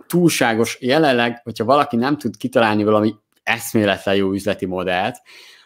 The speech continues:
akkor nem tud versenyezni egyszerűen marketingben, reklámmal a, a nagy,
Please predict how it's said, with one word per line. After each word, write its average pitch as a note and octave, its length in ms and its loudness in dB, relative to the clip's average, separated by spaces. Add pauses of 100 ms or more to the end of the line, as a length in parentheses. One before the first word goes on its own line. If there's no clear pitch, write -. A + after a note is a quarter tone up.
(140)
akkor A2+ 300 2
nem B2 240 2
tud G#2 260 -4
versenyezni G2+ 840 0
egyszerűen G2 920 -2
marketingben, G2 1000 -2
reklámmal G2 1000 -2 (300)
a, - 120 -2
a G2+ 320 2
nagy, G#2+ 480 2